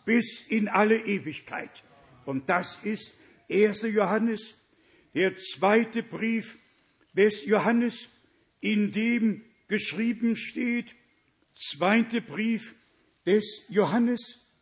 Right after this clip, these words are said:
und zwar der letzte Teil von Vers eins und dann auch Vers zwei.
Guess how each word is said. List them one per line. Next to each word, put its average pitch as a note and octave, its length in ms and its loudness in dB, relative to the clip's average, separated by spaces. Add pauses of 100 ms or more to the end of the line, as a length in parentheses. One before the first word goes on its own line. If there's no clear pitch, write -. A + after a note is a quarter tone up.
(540)
und G#3 360 2
zwar G3+ 540 -2 (680)
der D#3 140 -2
letzte G#3+ 500 0
Teil A3 480 -2 (520)
von G#3+ 300 2
Vers G#3 500 0
eins A3 760 0 (260)
und G3 380 0
dann G#3 400 2
auch G3 440 2 (200)
Vers F#3+ 560 -2
zwei. C#3+ 340 -4